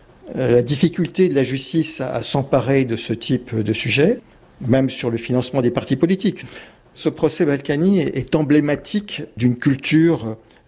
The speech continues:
de l'impunité, de l'irresponsabilité depuis, euh, trente-cinq ans.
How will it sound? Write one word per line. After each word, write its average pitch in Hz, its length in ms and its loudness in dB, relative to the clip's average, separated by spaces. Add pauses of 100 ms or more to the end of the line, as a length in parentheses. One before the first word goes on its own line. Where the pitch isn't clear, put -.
(120)
de 107 200 0
l'impunité, 123 1040 2
de 117 120 2
l'irresponsabilité 131 1700 0
depuis, 131 600 2
euh, 104 360 0
trente-cinq 120 560 0
ans. 117 160 2